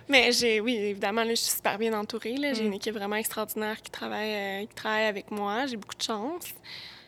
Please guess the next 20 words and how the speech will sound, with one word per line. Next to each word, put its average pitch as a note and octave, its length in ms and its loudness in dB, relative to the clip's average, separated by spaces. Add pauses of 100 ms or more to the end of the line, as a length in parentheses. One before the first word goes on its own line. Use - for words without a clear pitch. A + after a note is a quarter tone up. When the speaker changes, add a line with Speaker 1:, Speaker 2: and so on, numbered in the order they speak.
(240)
Speaker 1:
Euh, G3+ 1080 -2
après, A3 440 -2
bon, G3+ 200 -6
c'est - 160 -12
sûr C4+ 180 -4
que A#3+ 400 4 (140)
c'est A#3 140 -8
toujours B3+ 280 -2
difficile C#4+ 640 -6
parce G#3+ 200 -2
que A3+ 120 -2
mon G#3 360 -4
travail, A3+ 420 2
c'est A#3 120 -6
aussi - 180 -8
ce - 60 -8
que G#3 140 0
j'aime G#3 320 0
faire. G#3+ 400 -2
Speaker 2:
Mm. B3+ 680 -2